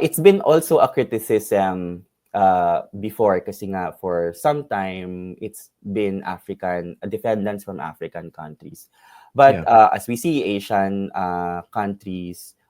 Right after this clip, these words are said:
Speaker 1: or Asian defendants have al-, already been with the I C C. Maybe to contextualize it also, the,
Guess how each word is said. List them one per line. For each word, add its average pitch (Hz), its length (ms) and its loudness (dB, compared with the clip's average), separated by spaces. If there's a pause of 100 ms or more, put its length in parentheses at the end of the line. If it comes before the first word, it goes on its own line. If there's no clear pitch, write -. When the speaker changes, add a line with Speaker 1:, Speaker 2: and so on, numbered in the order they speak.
Speaker 1:
or 104 80 0
Asian 98 400 -4
defendants 87 480 -8
have - 160 -10
al-, 85 240 -4
already 90 400 -2
been 87 240 -4
with 87 80 -6
the 90 120 -6
I 78 200 -2
C - 160 -18
C. 78 320 -18
Maybe 147 320 2
to 135 80 0
contextualize 113 880 -2
it 92 160 -8
also, 82 480 -8 (400)
the, 117 400 6